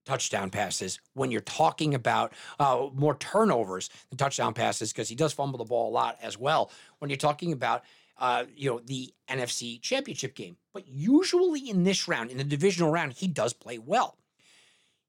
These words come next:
He is healthy, but the team is also as healthy as we've seen. Now, I know Aaron Jones came out with an injury this week, but I don't think that that's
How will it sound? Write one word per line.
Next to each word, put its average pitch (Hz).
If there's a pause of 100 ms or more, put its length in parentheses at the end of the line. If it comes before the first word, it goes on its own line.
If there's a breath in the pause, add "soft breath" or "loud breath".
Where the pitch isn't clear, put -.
(140)
He 185
is 226
healthy, - (420)
but 196
the 196
team 254
is 202
also 143
as 147
healthy 165
as 151
we've 143
seen. 151
Now, 113
I 139
know 170
Aaron 202
Jones 185
came 170
out 160
with 160
an 147
injury 147
this 135
week, 131
but 131
I 127
don't 180
think 202
that 190
that's 175